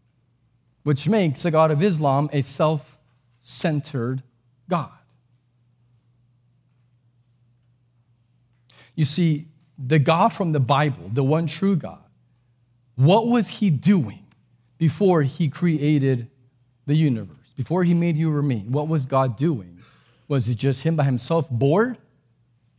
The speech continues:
Like, did God need you or me 'cause he was lonely? No.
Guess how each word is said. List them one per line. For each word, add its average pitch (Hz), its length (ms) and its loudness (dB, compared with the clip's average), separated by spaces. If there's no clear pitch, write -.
Like, 139 180 2
did 147 180 2
God 135 240 4
need 160 220 4
you 190 160 2
or 190 100 2
me 208 240 0
'cause - 320 -4
he 139 80 -2
was 135 260 -4
lonely? 185 580 0
No. 175 440 -2